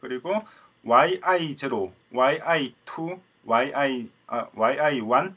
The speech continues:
와이아이 투입니다. 인덱스 번호가 와이아이와 J가 같지 않다고 하는 것은 이게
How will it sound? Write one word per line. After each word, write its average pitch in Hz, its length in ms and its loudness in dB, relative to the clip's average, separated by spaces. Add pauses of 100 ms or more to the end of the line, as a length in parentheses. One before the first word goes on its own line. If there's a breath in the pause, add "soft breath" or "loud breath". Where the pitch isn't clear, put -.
와이아이 117 640 -4
투입니다. - 520 -12 (460 soft breath)
인덱스 202 400 -8
번호가 165 300 -2
와이아이와 156 1200 2
J가 170 380 -4
같지 - 440 -6
않다고 165 320 -6
하는 135 140 -6
것은 110 380 -4 (360 soft breath)
이게 175 440 -2